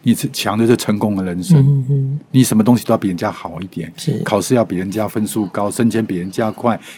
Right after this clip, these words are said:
Speaker 1: 盖楼盖得比人家高，这个叫做强。
Speaker 2: 嗯。
Speaker 1: 那强就是要，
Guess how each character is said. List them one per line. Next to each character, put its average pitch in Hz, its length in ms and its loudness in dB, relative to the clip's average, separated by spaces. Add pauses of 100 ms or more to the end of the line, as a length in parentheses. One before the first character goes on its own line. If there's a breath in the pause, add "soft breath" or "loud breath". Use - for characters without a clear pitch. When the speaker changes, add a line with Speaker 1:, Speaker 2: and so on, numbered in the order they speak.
Speaker 1:
盖 127 160 2
楼 95 140 0
盖 107 160 -2
得 107 80 -4
比 92 140 -6
人 85 120 -8
家 101 200 -6
高， 104 420 -4
这 165 80 6
个 131 80 8
叫 110 100 -2
做 101 140 -4
强。 - 320 -8
Speaker 2:
嗯。 80 80 -14 (640 loud breath)
Speaker 1:
那 147 100 4
强 107 260 0
就 113 160 4
是 107 60 2
要， 110 160 4